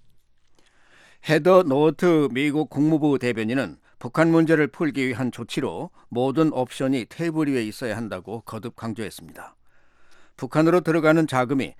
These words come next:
핵과 탄도미사일 개발에 전용된다며 각국의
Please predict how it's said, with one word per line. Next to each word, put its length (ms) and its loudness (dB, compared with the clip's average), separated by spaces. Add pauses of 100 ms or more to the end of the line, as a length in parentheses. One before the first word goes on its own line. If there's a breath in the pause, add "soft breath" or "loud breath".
(140 soft breath)
핵과 320 0
탄도미사일 760 -2
개발에 440 -4
전용된다며 880 -4 (300 soft breath)
각국의 540 -2